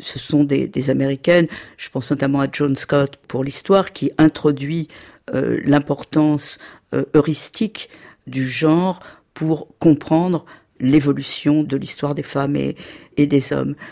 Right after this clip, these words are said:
Euh, donc il y a effectivement un développement, euh, mais, euh, il faut noter aussi qu'il y a une résistance,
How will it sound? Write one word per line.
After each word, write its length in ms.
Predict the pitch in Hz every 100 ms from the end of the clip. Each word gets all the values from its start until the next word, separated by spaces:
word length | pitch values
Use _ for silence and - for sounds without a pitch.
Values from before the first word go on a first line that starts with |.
| - - -
Euh, 160 | 120 120
donc 480 | 143 143 147 -
il 200 | 131 131
y 80 | 143
a 320 | 151 180 175 -
effectivement 920 | - 147 - 135 127 143 170 175 -
un 120 | 127
développement, 880 | 135 120 165 156 147 - 151 151 143 - - - - -
euh, 140 | - -
mais, 340 | 180 185 185 -
euh, 280 | 165 - - _ - -
il 100 | -
faut 140 | -
noter 220 | 190 185
aussi 320 | 233 190 - 233
qu'il 180 | -
y 20 | 185
a 60 |
une 240 | 185 170 165
résistance, 1000 | - 208 - - - 180 165 - -